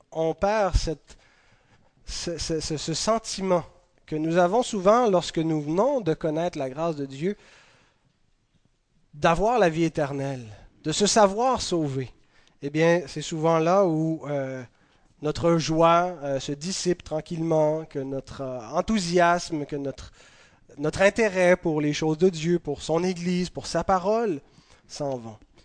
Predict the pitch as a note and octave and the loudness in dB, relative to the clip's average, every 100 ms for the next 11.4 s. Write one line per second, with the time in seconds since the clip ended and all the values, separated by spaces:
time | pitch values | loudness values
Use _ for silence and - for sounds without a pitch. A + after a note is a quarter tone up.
0 | - G3+ - A#3 B3+ G#3+ F3+ D#3 F#3+ F#3+ | -6 -2 2 2 4 2 0 0 0 -2
1 | D#3 D3 C3+ C3+ C3+ - F#3 G3+ C4+ D4 | -2 -2 -2 -4 -6 -4 -6 -2 0 0
2 | A#3+ F3 D#3+ D3 C#3+ E3+ F3+ - G3+ G#3+ | -2 -4 -2 -6 -8 -10 -10 -4 -2 -2
3 | - G#3 G#3 A3+ A3+ C#3 - B2 A2 G2 | -2 -2 0 0 -6 -10 -12 -14 -14 -18
4 | - _ _ _ _ _ - E3 G3+ - | -20 _ _ _ _ _ -6 -4 -2 -4
5 | - A3 G#3+ G#3 G#3+ A#3 A#3 - _ _ | -2 2 2 2 2 0 -6 -12 _ _
6 | _ _ _ - E3 F3+ F3+ E3 F#3+ - | _ _ _ -8 -2 0 0 0 -2 -2
7 | - G3 A3+ A3+ A3 G3 D#3 D3 B2 F#3 | 2 4 4 0 0 0 2 -2 0 0
8 | G3+ G3+ F#3 E3+ - F3+ F3+ C#3+ - - | 2 2 2 0 -2 -6 -8 -14 -14 -16
9 | - _ _ E3+ F3+ G3 E3+ D#3 F3+ F#3+ | -16 _ _ -4 0 -2 -2 -4 -2 0
10 | A#3+ C4 A#3 G3+ - G#3+ A3+ A3+ F3+ F3 | 0 0 0 0 2 0 2 2 2 2
11 | E3 - G3 | 0 0 -2